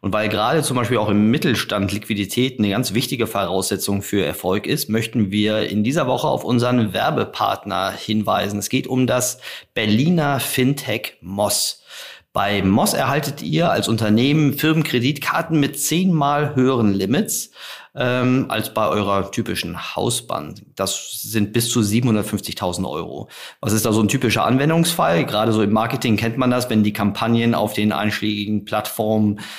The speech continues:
vielleicht nicht mehr laufen, weil das Kreditkartenlimit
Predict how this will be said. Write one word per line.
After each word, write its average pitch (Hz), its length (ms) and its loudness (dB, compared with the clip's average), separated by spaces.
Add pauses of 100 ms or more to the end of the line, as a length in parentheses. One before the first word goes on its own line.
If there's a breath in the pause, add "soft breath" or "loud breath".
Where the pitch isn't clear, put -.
(160 loud breath)
vielleicht 101 380 -2
nicht 101 220 -2
mehr 95 280 2
laufen, 101 600 2
weil 104 340 2
das 107 240 -2
Kreditkartenlimit 101 1400 -2